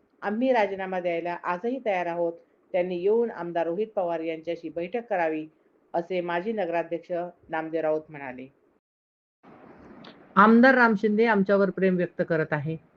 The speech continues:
असे उपरोधिक विधान नामदेव राऊत यांनी करून सन दोन हजार नऊ ते दोन हजार एकोणीस पर्यंत आम्ही राम शिंदे यांचे प्रामाणिकपणे काम केले. त्यांनी आपल्याला वेळोवेळी वेगवेगळे आश्वासन शब्द दिले,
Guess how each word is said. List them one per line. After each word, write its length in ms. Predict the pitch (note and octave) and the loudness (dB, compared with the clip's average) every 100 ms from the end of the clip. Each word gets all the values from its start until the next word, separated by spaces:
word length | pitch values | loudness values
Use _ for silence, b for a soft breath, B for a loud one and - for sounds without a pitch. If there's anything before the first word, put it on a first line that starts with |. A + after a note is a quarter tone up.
| - | -6
असे 240 | F#3 G3 | 0 4
उपरोधिक 440 | F3+ - F3 E3+ E3 | 4 2 0 0 0
विधान 460 | F#3+ F3+ D#3+ D#3+ | 2 2 -2 -4
नामदेव 300 | E3+ E3+ E3 | -4 -2 2
राऊत 220 | E3 E3 E3 | 2 2 0
यांनी 220 | D#3+ E3+ | -2 -2
करून 280 | G3+ F#3+ E3+ - _ _ - | 0 0 -2 -8 _ _ -2
सन 180 | F3 | 0
दोन 180 | E3+ F3+ | 2 0
हजार 240 | F3 E3+ F3 | 0 0 0
नऊ 200 | F#3+ A3 | 0 0
ते 140 | G#3 | -2
दोन 200 | F3+ E3+ | 0 -2
हजार 180 | E3 D#3+ | 0 0
एकोणीस 340 | E3 E3 E3 | 0 -2 -6
पर्यंत 400 | - E3+ D#3+ D3 D3+ D3 _ _ _ | -4 -4 -4 -4 -6 -6 _ _ _
आम्ही 220 | E3 F3 | -2 2
राम 180 | F3 F3 | 4 2
शिंदे 260 | E3 E3 E3 | 0 -4 -2
यांचे 220 | E3 F#3 | -2 -2
प्रामाणिकपणे 640 | F3+ F3 D#3+ D#3 D#3+ D#3 | 0 0 0 -4 -6 -6
काम 200 | D3+ D3+ | -6 -6
केले. 320 | C#3 D3+ C#3+ D3 - _ _ _ _ | -6 -4 -4 -6 -10 _ _ _ _
त्यांनी 280 | F#3+ F#3+ A3+ | 2 4 4
आपल्याला 380 | B3 G3+ G#3 G3 | 2 0 2 4
वेळोवेळी 520 | F#3+ F3+ F3 E3+ E3+ | 4 2 2 2 2
वेगवेगळे 480 | E3 G3+ F#3+ F#3+ G3+ | 2 0 0 0 0
आश्वासन 480 | F3+ E3+ F3 F3 F3 | -2 -6 -8 -6 -6
शब्द 260 | E3+ F#3 F3 | -6 -6 -4
दिले, 340 | D3+ D3+ D3 | -2 -2 -2